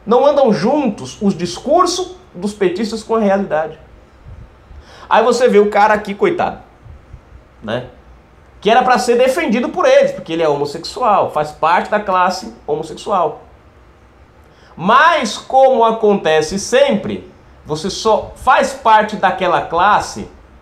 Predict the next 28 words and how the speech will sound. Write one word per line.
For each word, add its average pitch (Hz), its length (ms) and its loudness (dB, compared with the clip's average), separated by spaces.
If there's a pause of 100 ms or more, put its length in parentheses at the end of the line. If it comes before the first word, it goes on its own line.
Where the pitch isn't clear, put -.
desde 175 320 -2
que 208 140 -10
você 196 680 -2 (360)
seja 147 480 -6
aliado 147 520 -2
do, - 240 -18
da 165 80 0
esquerda. 202 540 -2 (540)
Se - 100 -14
você 180 260 -4
é 277 100 2
homossexual, 220 800 0
mas 165 260 0
de 180 80 -2
repente 170 280 -4
tem 190 100 -10
uma 175 120 -2
opinião 147 280 -2
diferente, 185 480 -4
pronto, 202 320 -2
aí 202 100 0
você, 214 380 -2
aí 214 140 2
você 370 200 -4
pode 254 240 -2
ser 220 80 0
xingado 196 360 0
de 196 60 -6